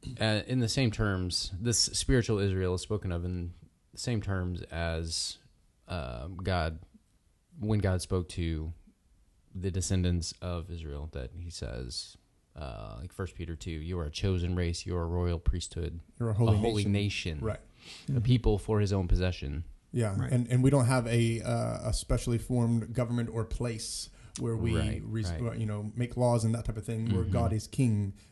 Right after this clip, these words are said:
Speaker 2: we are his people, his nation.
Speaker 3: Mm-hmm.
Speaker 2: Yeah.
Speaker 1: Yeah.
Speaker 3: So if your question is, is ethnic Israel,
Speaker 2: Mm-hmm.
Speaker 3: uh,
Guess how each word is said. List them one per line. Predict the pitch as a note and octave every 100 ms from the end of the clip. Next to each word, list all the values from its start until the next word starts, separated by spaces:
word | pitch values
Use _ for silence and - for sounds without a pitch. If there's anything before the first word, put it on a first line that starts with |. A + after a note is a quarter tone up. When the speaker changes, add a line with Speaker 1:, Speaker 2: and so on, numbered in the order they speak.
| -
Speaker 2:
we | A#2
are | A2 G2+
his | G#2 -
people, | A#2+ A2+ G#2+
his | G#2
nation. | G#2 G#2 - G2+ F2+ - -
Speaker 3:
Mm-hmm. | B2+
Speaker 2:
Yeah. | B2
Speaker 1:
Yeah. | D2+ - - - - _ _ _ _
Speaker 3:
So | - F#3 D3+ C3 C3+ _ _ _ -
if | D#3
your | D#3
question | D3+ F3+ D#3 D#3 D3
is, | C3+ C3 A#2+ -
is | C3+ B2+ A#2 - - _ _ _ - F#3
ethnic | G3+ G3+ B2+ A2+ - - _ C#3
Israel, | A#2+ A#2 G#2+ C3 D#3 _ _
Speaker 2:
Mm-hmm. | A2 G2+ A2 - -
Speaker 3:
uh, | B2 A#2+ A#2